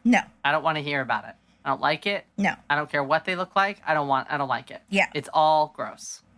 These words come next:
Speaker 1: I agree. So while Cindy and Michael were at church the night of the murder,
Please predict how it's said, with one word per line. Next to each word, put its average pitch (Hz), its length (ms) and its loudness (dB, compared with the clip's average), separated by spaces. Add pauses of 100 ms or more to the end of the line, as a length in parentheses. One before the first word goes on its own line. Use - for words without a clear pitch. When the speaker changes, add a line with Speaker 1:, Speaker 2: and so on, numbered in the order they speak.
Speaker 1:
I 208 80 6
agree. 190 380 -2 (240)
So 240 640 4 (100)
while 254 280 6
Cindy 302 440 -4
and 349 140 0
Michael 208 520 4
were 202 200 4
at 180 180 4
church - 540 2
the 220 100 2
night 196 200 4
of 190 120 -4
the 196 60 -2
murder, 202 540 4